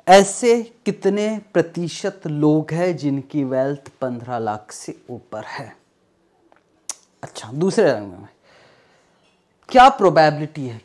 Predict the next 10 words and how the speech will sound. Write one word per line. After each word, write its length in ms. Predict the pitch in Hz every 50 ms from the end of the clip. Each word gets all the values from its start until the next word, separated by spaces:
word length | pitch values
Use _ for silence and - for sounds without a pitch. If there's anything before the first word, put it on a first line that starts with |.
| _ _
क्या 220 | 170 165 170 175
प्रोबेबिलिटी 840 | 185 185 - - - 131 117 123 120 120 117 117 123 123 117 - - 139
है 200 | 120 131 156 160 160 - -
कि 140 | 180 180 170
वेल्थ 520 | 147 156 151 151 143 127 - - - - - _ _ _
पन्द्रह 380 | - 139 135 135 123 139 156 160
लाख 300 | 147 131 120 117 117 -
से 220 | - - - 160 - -
ऊपर 480 | 123 120 117 _ - 127 127 123 - -
होगा? 400 | - 104 98 - _ - - -